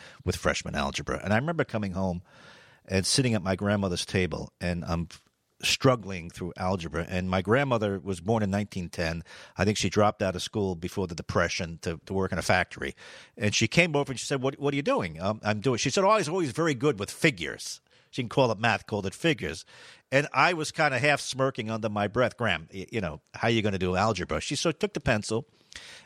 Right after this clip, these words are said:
and she just went through it, boom, boom, boom. And so we learned this in third grade.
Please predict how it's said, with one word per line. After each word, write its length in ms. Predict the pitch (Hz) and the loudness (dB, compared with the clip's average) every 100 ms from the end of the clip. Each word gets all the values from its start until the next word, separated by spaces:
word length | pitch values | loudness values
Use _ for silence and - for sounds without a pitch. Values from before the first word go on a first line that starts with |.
| _ | _
and 600 | 117 123 127 127 120 120 - _ _ _ _ _ _ | 4 4 4 2 0 -6 -12 _ _ _ _ _ _
she 160 | - 143 | -4 -2
just 260 | 147 156 147 | 0 0 2
went 180 | 139 | 2
through 260 | - 123 120 | 2 2 2
it, 120 | 113 | 0
boom, 200 | 123 120 | -2 0
boom, 260 | 113 117 110 | 0 0 2
boom. 200 | 113 113 | 0 0
And 140 | 127 | -2
so 120 | 117 151 | 0 2
we 140 | 180 | 2
learned 220 | 165 156 | 0 -2
this 180 | 123 - | -2 -2
in 120 | 101 | -4
third 240 | 110 120 110 | 0 0 2
grade. 440 | 110 98 78 | 0 2 -2